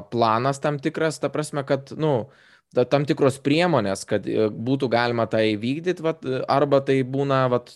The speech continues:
tam tikra tokia reakcionieriška po-, pozicija, ta prasme, kad jau nebėr kur trauktis.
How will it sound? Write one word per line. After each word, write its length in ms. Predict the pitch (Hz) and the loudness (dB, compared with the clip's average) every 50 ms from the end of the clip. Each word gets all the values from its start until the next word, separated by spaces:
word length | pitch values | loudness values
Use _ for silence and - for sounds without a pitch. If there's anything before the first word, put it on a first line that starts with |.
| _ _ - | _ _ -4
tam 180 | 127 120 120 | -2 -2 -2
tikra 240 | - 139 - 127 120 | -4 -2 0 -2 -2
tokia 320 | - - 117 - 120 117 | 0 -2 -4 -2 0 2
reakcionieriška 800 | 117 120 120 - - 117 113 123 135 131 120 117 - - 110 104 | 0 0 0 0 -4 -2 0 2 2 2 2 0 -2 -2 -4 -4
po-, 80 | - 104 | -4 -6
pozicija, 560 | - 113 113 113 110 120 135 135 131 135 117 | -2 0 2 2 2 0 0 0 0 -2 0
ta 160 | - 113 107 | 0 -2 -2
prasme, 320 | - 123 120 127 123 113 - | -2 -2 -2 -2 -4 -2 -2
kad 160 | 110 104 113 | -2 0 0
jau 80 | 113 110 | 0 0
nebėr 320 | 110 110 104 117 113 104 | -2 -2 0 0 0 0
kur 160 | - 107 - | -2 -4 -4
trauktis. 560 | - 110 107 101 98 - - - - - _ | -2 0 0 0 -2 -4 -10 -20 -20 -20 _